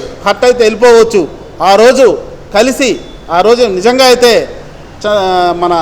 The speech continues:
జగన్మోహన్ రెడ్డి గారి తర్వాత అంత గొప్ప స్థానంలో మీరు పెట్టుకోవాలని వేమిరెడ్డి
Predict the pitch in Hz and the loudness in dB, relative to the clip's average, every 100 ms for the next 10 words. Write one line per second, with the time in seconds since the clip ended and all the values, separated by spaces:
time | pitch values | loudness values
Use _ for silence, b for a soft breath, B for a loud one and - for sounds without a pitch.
0 | 143 190 254 262 254 226 220 220 214 208 | -2 0 0 0 0 0 0 2 2 0
1 | 208 240 262 262 233 143 - - 175 190 | 0 2 2 2 2 0 -6 -10 -8 -6
2 | 185 208 214 254 254 240 240 226 214 190 | -4 -4 -2 -4 -2 0 0 2 0 0
3 | 202 220 214 262 247 226 208 180 127 - | -2 -2 -2 0 2 0 -2 -6 -8 -18
4 | - - - 196 226 214 | -20 -20 -6 -4 -2 -2